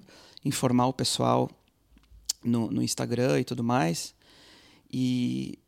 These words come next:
É, como eu, como eu não tenho, gente, tipo, cê-, cês que estão ouvindo aqui, se cês vissem a operação clandestina <laughs> de fundo de garagem, de quintal, que eu tô fazendo aqui em casa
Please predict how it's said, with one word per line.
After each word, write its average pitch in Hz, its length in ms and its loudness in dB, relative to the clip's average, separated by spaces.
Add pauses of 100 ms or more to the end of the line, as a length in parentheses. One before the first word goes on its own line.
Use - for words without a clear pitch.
(300)
É, - 120 -10 (140)
como 180 220 -2
eu, 190 200 -2 (180)
como 165 220 -4
eu 175 40 -2
não 175 120 -2
tenho, 170 240 -4
gente, 151 340 -4
tipo, - 300 -8
cê-, - 180 -4
cês - 240 -4
que - 100 -10
estão - 440 -6
ouvindo 135 300 2
aqui, 131 220 -6
se 135 140 -12
cês 165 420 -4
vissem 175 640 -4 (140)
a 143 80 0
operação 143 520 -4
clandestina 170 800 -4 (220)
<laughs> - 140 -12
de 151 240 -6
fundo 165 300 -8
de 180 100 -6
garagem, 135 460 0
de 147 80 -6
quintal, 131 520 -2 (680)
que - 80 -6
eu - 40 -6
tô 175 100 -4
fazendo 143 320 2
aqui 151 160 -6
em 156 60 -4
casa 139 440 -2